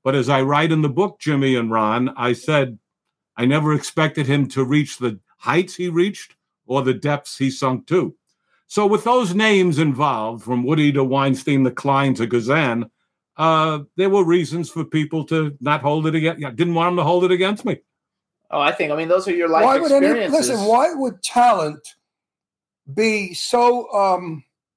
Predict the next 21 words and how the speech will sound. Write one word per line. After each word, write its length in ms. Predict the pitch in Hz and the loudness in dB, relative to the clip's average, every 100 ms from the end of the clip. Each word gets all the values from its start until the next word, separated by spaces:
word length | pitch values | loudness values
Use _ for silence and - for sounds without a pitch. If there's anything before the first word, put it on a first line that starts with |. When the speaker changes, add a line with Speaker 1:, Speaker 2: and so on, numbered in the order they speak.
| _ _ _ _ _ _ | _ _ _ _ _ _
Speaker 3:
suppressed? 840 | - 196 196 208 143 - - - | -4 -4 0 0 0 -2 -12 -10
This 180 | 226 226 | -6 -6
is 140 | 208 190 | -4 -2
my 200 | 180 175 | -2 -2
feeling. 440 | - 170 151 143 | -2 -2 0 0
They're 140 | 202 | 0
suppressing 640 | 220 233 196 269 269 240 185 | 0 -2 0 0 0 -8 -4
talent. 540 | 175 175 165 135 135 - - - _ - | 0 2 2 -2 -6 -20 -20 -20 _ -2
They're 120 | 220 | 0
not 260 | 240 269 277 - - | 2 2 0 -12 -4
letting 420 | 226 226 233 214 | 0 0 0 -4
the 120 | 185 | -6
talent 500 | - 220 208 185 175 | 0 2 2 0 -4
come 220 | 180 170 | -2 -2
forward. 460 | - 196 196 175 151 | -2 0 0 0 -4
They're 120 | 165 | -6
coming 360 | - 196 208 190 | -2 -2 -2 -6
forward 340 | 202 202 196 | -2 0 0
with 180 | 165 139 | -4 -2
bullshit. 420 | 180 175 - 139 - _ _ | -2 -2 -2 -6 -8 _ _
Harvey, 640 | - 262 262 208 196 190 | 2 4 4 0 -6 -8